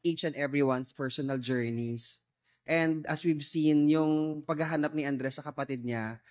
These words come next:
isa yun sa pinaka-importanting arc talaga ng palabas. So we are very happy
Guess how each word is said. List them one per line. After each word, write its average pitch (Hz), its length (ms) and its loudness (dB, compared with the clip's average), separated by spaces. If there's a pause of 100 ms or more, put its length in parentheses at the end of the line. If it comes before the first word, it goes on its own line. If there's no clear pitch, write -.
(140)
isa 170 240 0
yun 170 80 6
sa - 80 0
pinaka-importanting 139 1800 2
arc 127 240 -8 (160)
talaga 113 560 -8
ng 131 240 -6
palabas. 110 640 -4 (240)
So 156 240 4
we 165 80 4
are 160 160 4
very 147 240 2
happy 143 320 -2